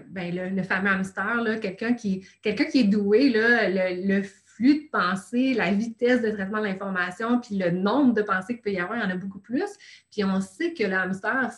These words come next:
c'est, l'activation cognitive, c'est lié à de l'insomnie. Fait qu'on pourrait penser, puis moi, je le vois dans mes clients, dans mes patients, que, que ça affecte un peu la capacité à s'endormir, à lâcher prise, à diminuer l'activation.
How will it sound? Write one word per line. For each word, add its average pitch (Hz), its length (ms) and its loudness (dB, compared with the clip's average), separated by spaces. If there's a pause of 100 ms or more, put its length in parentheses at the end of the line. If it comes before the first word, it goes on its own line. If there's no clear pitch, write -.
c'est, 220 220 -4
l'activation 208 460 -2
cognitive, 247 440 -2
c'est 262 260 -2
lié 220 300 0
à 196 80 -2
de 175 60 -4
l'insomnie. 170 600 -6
Fait 170 80 -14
qu'on 190 160 -10
pourrait 202 320 -6
penser, 196 500 -2
puis 285 160 -8
moi, 196 200 -2
je 208 100 0
le 180 120 0
vois 180 280 -6
dans 190 160 -6
mes 175 140 -6
clients, 180 420 -6
dans 190 80 -4
mes 165 120 -4
patients, 190 340 -4 (520)
que, 208 260 0
que 190 120 -4
ça 190 140 -4
affecte 220 400 -8
un 190 140 -6
peu 220 220 -8
la 202 120 -2
capacité 185 400 -8
à 220 40 -4
s'endormir, 202 640 -2
à 180 120 -2
lâcher 170 320 -6
prise, 247 400 0
à 175 140 0
diminuer 226 440 4
l'activation. 196 800 -6